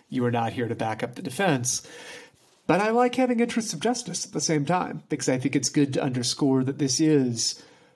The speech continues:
about the justice system. And it's always good to remind attorneys that all of us have a overriding duty to justice, uh,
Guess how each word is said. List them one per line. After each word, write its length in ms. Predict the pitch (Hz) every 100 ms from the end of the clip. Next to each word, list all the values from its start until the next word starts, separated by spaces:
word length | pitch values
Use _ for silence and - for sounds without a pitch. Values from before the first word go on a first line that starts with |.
| _
about 560 | 143 123 123 120 113 - _ _
the 80 | 135
justice 440 | 123 117 - 127 -
system. 460 | 151 - - 160 - _ _ _ -
And 100 | 139
it's 140 | 147 -
always 320 | 175 165 131
good 160 | 131 120
to 100 | 120
remind 260 | 110 110
attorneys 640 | - - - 82 87 - -
that 560 | 139 120 117 123 - _
all 280 | 143 139 135
of 80 | 123
us 440 | 117 - - - _ _ _ _
have 260 | 139 131
a 340 | 123 123 120 - -
overriding 760 | 147 143 139 120 214 226 147 127
duty 480 | - - 87 170 - -
to 100 | 127
justice, 640 | - - - - - - _ _ _ _ -
uh, 200 | 143